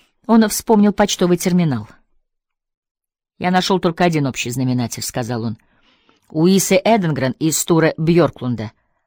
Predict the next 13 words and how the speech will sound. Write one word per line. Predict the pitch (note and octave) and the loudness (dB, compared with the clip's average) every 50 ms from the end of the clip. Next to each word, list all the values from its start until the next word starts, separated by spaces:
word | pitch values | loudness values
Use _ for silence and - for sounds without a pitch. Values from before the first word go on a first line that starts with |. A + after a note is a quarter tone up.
| _ _ _ _ | _ _ _ _
один | - D#3 E3+ D#3 C3+ D#3+ G#3+ B3 C4+ | -2 -2 0 0 0 2 2 4 2
и | - - G3 - | 2 0 -2 -2
тот | - - D#3+ F3 E3 | 0 0 0 0 0
же | F3+ E3+ | -2 -2
почтальон. | - D#3+ - - - C#3 B2+ A2+ G#2+ G2+ G#2 A2+ - _ _ _ _ _ _ _ _ _ _ _ _ _ _ _ _ _ _ _ _ _ _ _ _ _ _ - | -4 -4 -6 -6 -6 -6 -6 -6 -8 -12 -12 -14 -18 _ _ _ _ _ _ _ _ _ _ _ _ _ _ _ _ _ _ _ _ _ _ _ _ _ _ -8
Но | B2+ B2+ - | -8 -8 -4
кроме | - D3 D3+ D#3+ F3 G3 | -2 0 0 2 2 4
него | A3 A#3 G3 E3+ A2+ - - _ _ _ _ _ _ _ _ _ _ _ _ _ _ _ _ _ _ _ _ _ _ | 4 2 2 0 -2 -4 -8 _ _ _ _ _ _ _ _ _ _ _ _ _ _ _ _ _ _ _ _ _ _
должно | C3+ B2+ C3+ C3 A#2+ C3 | -4 -4 -4 -2 -4 -6
существовать | - - D3+ - F3 D#3+ - E3+ E3 D#3+ F3+ F3 - | -6 -6 -4 -4 -4 -4 -2 -2 0 2 0 0 0
как | - F#3 F3 - | -2 -2 0 2
минимум | E3+ G3 G#3+ A#3 A#3+ A#3+ G#3+ - | 2 4 6 6 6 4 4 2
три, | - D#3 C3+ G#2 - | 0 -2 -2 -4 -8